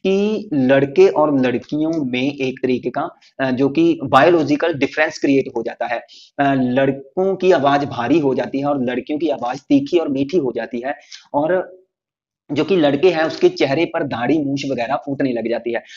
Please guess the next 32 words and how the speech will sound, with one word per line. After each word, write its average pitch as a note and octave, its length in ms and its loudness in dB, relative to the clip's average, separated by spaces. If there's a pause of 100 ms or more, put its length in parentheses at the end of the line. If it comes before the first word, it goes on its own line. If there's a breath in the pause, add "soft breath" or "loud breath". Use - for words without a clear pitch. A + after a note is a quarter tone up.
(160 loud breath)
So F3 100 4
ये D#3+ 160 6
क्या D#3 160 -2
है? C3+ 240 -2
यह C3 260 -4
एक C3+ 240 -2
तरीके B2+ 300 -2
का C3+ 160 -4
means B2+ 280 -4
जो C#3 260 -2
difference D#3+ 460 -2
है C#3 240 -8 (260 loud breath)
लड़कों C3 280 0
और C3+ 160 0
लड़कियों C3 280 -4
में C#3+ 100 -2
एक C#3 120 -4
proper B2+ 280 -4
तरीके B2+ 260 -4
का C#3 80 -2
create C3+ 400 -2
हो B2+ 140 -4
जाता A#2 240 -8
है, C3 180 -8 (300 soft breath)
जो C3+ 180 2
कि E3+ 260 -2
एक D#3 140 -4
biological C3+ 720 2
process C3+ 540 -6
है, A#2 120 -6
Means C3+ 180 0
biological C3+ 680 -2